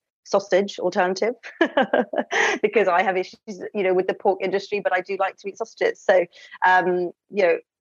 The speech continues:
I think when the companies start to improve, um, their offerings on taste,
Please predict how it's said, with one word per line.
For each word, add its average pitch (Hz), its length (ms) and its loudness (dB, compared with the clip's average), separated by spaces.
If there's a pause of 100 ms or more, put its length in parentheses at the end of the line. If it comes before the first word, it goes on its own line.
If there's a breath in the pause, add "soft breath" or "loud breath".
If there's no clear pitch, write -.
I 202 60 -8
think 185 260 -4 (140)
when 185 220 2
the 175 60 2
companies 170 360 -2
start - 220 -4
to - 140 -6
improve, 165 460 0 (240)
um, 160 160 0
their - 160 -2
offerings 160 380 -4 (260)
on 160 220 0
taste, - 500 -4